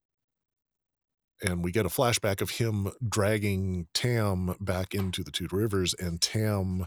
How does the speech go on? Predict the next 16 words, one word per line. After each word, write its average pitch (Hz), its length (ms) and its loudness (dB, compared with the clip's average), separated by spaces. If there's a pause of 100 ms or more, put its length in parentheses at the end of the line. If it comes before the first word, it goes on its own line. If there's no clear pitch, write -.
(400)
having 95 300 2
some 82 180 0
fever 160 360 2
dreams. 82 520 -2
And 90 400 0
this 127 180 2
was 110 220 2
actually 101 640 0
originally 123 500 2
supposed - 400 0
to - 60 -20
be 85 480 -4
in 82 420 -2 (260)
the - 80 -10
first - 440 -6
episode, 67 640 -2